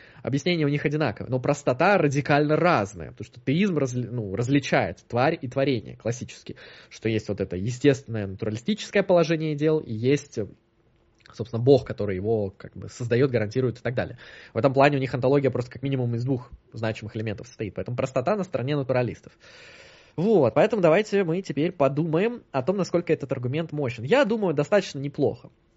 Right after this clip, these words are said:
Достаточно мощный. Во-первых, он правдоподобный. Правдоподобный, да, то есть он исходит из каких-то положений и посылок, которые, ну, опираются на известные вещи, которые в среднем принимают некоторые натуралисты и многие теисты,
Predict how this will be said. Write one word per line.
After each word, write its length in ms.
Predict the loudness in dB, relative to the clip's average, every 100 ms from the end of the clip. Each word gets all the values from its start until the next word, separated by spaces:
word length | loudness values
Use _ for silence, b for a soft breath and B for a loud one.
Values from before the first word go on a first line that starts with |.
| _ -18
Достаточно 580 | -4 -2 2 0 2 0
мощный. 460 | 0 -2 -6 -18 B B B B
Во-первых, 580 | 0 2 2 2 -2 -14 _ _ _ _ _ _ _
он 140 | 0 2
правдоподобный. 760 | 0 2 0 2 -2 -8 -18 _ _ _ _ _ _ _
Правдоподобный, 600 | -2 -2 -2 -2 -2 0
да, 240 | 2 2
то 100 | 0
есть 140 | -8 -4
он 160 | -4
исходит 340 | -2 0 -2 -4
из 100 | -8
каких-то 360 | -8 -8 -8
положений 480 | 2 2 2 0 -2
и 40 | -4
посылок, 480 | -4 -2 0 0
которые, 680 | -2 -2 2 2 2 -2 -6 -14
ну, 240 | -10 -6 -6
опираются 560 | -2 2 4 4 0
на 160 | -6 -6
известные 500 | -2 2 0 0 -4
вещи, 380 | -2 -4 -4 -6
которые 360 | -4 -2 -2 -2
в 40 |
среднем 380 | 0 0 0 -2
принимают 680 | -4 -2 -2 -2 -2 -6 -6
некоторые 480 | -4 -4 -4 -6
натуралисты 600 | -6 -4 -2 -2 -4 -6 -6
и 20 |
многие 320 | -4 -4 -8
теисты, 560 | -8 -4 -4 -6 -10